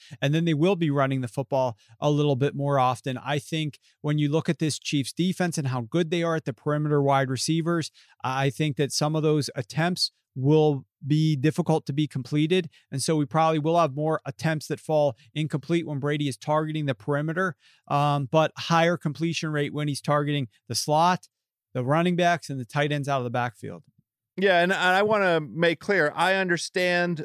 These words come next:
Speaker 2: that, you know, picking attempts out of all of those sort of categories, um, in view of a, of a game script that I'm worried about, which is, uh, uh, Tampa having success on the run. They're, those two ideas are kind of incongruous.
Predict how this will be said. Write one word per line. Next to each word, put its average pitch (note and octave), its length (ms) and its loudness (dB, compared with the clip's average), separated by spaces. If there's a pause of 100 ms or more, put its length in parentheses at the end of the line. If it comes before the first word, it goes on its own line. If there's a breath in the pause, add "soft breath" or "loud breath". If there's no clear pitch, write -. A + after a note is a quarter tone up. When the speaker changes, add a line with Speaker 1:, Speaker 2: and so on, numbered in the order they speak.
Speaker 2:
that, C#3 460 2 (100)
you C#3+ 140 -4
know, B2+ 140 0
picking D3 680 -4
attempts E3+ 480 -4
out C#3+ 180 2
of C#3 140 0
all D3+ 240 2
of C3+ 80 0
those C3 220 0
sort C3 180 -2
of A2+ 140 -10
categories, B2 840 -2 (440)
um, B2+ 720 2
in C#3+ 180 0
view D3+ 280 2
of C3 120 2
a, C3+ 180 2
of B2+ 180 0
a B2+ 80 0
game C#3+ 420 -2
script - 360 -2
that B2+ 120 0
I'm C3 140 -2
worried C#3 320 2
about, A2+ 320 0
which B2 240 -2
is, A#2 180 -2 (260)
uh, B2+ 40 -2
uh, A#2 420 2
Tampa B2+ 580 0 (360)
having C#3 640 2
success C#3 440 -2
on C3 120 -2
the A#2+ 80 0
run. C#3 300 0
They're, C#3+ 240 2
those C#3+ 260 0
two D3+ 320 0
ideas C3+ 400 0
are B2+ 80 0
kind C#3+ 260 -2
of B2 80 -2
incongruous. C3 1160 -2